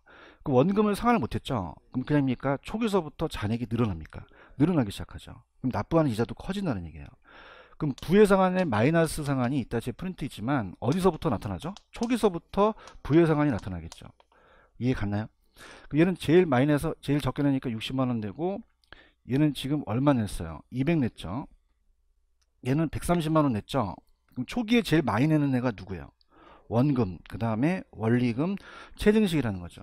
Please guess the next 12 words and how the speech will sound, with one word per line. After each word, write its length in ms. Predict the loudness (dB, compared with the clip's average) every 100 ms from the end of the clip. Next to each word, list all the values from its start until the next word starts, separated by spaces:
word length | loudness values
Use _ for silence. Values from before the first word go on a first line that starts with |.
| -14
어, 200 | -14 -16 -12
맞죠? 500 | -6 -6 -4 -4 -4 -10 -20 -20 -20 -8
나중에 200 | -2 0
이제 100 | 0
기출문제가 960 | -2 0 2 4 4 4 4 0 -2 -2
나오면은, 880 | 0 0 -2 -2 -4 -6 -8 -12 -12
자, 120 | -10
우리가 440 | -8 -6 -4 -6 -10 _ _ -20 -20 -6
원리금 640 | 0 2 2 2 2 -2 -4
상환과 520 | 0 2 0 -2 -4
잔금이 520 | -4 -4 -2 -2 -4
틀립니다. 600 | -4 -6 -6 -4 -6 -8